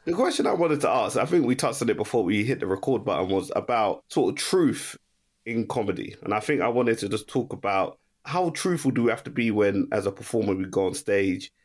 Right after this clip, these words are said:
Is it relevant? Is it not relevant? Do we listen more to comics that we believe are being truthful? Do they have more of an impact when we leave the venue? Do they have more of an impact if we think they're being truthful?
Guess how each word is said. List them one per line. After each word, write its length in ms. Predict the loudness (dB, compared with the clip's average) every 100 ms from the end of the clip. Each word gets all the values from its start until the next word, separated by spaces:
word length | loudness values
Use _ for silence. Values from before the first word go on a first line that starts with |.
| _ -10
Is 180 | -4 0
it 120 | 0
relevant? 560 | 0 2 2 2 0 0
Is 140 | -2 0
it 100 | 2
not 240 | 2 2
relevant? 580 | 2 2 4 2 2 -2 _ _ -4
Do 140 | 2
we 140 | 4
listen 360 | 4 2 2 2
more 280 | 4 2 0
to 160 | -4 -6
comics 440 | -2 0 0 -4 -12
that 140 | -8 -2
we 100 | -2
believe 380 | 0 0 2 2
are 60 |
being 220 | 0 -2
truthful? 560 | -2 0 -2 -2 0 0
Do 140 | 0 0
they 80 | 0
have 180 | 0
more 140 | 0 0
of 80 | 0
an 100 | 0
impact 720 | 0 -2 -4 -6 -8 _ -20 _
when 140 | -2 0
we 60 |
leave 140 | 0 0
the 60 |
venue? 280 | 0 2 2
Do 160 | 2 0
they 120 | 0
have 140 | 0
more 140 | 0 0
of 60 |
an 40 | 0
impact 340 | -2 -4 -8
if 120 | -10
we 80 | -8
think 200 | -2 0
they're 100 | 0
being 180 | 0 0
truthful? 640 | 0 -2 -2 -2 -2 -2